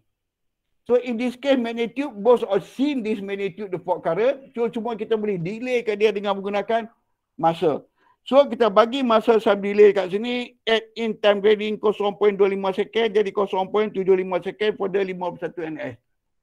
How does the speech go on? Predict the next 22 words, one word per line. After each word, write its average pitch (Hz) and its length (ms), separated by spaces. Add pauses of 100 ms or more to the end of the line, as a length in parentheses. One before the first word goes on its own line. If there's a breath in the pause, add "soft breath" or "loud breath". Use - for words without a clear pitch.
(1000)
Kosong 226 320
point 240 160
lima 240 280
second 254 320
ni 254 40
bukan 247 280
fix. 302 320 (800)
It's - 160
not 285 200
a 233 80
fix. - 320 (680)
Kan? 185 340 (280)
You 190 160
boleh 254 240
letak 247 240
kosong 220 320
perpuluhan 214 240
tiga 220 240
second, 220 400
kosong 208 320
perpuluhan 214 240
empat 196 120